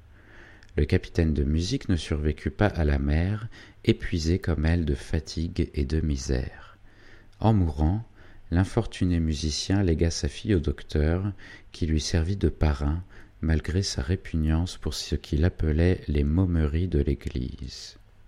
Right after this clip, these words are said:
Après avoir vu périr successivement ses enfants par des avortements, dans des couches laborieuses ou pendant leur première année, le docteur avait attendu l'effet d'une dernière expérience.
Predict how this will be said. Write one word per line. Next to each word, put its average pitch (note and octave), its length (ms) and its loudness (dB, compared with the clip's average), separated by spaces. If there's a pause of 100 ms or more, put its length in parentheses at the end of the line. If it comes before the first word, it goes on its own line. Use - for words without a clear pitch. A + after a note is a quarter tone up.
(1200)
Après A2 300 2
avoir F2+ 240 4
vu D#2 160 -4
périr E2 420 0
successivement G#2 880 -2
ses E2 300 -2
enfants F#2+ 520 -2
par D2 180 0
des D2 200 -2
avortements, F2+ 760 -2 (440)
dans E2 120 4
des D#2 140 2
couches - 340 -6
laborieuses E2 840 2
ou D2+ 80 -4
pendant D#2 360 0
leur D2 200 0
première D2+ 480 0
année, F#2+ 340 2 (480)
le G2 160 4
docteur A#2 480 4
avait E2 320 4
attendu G2+ 480 2
l'effet F#2+ 640 0
d'une E2 280 -2
dernière E2 480 0
expérience. - 1120 -6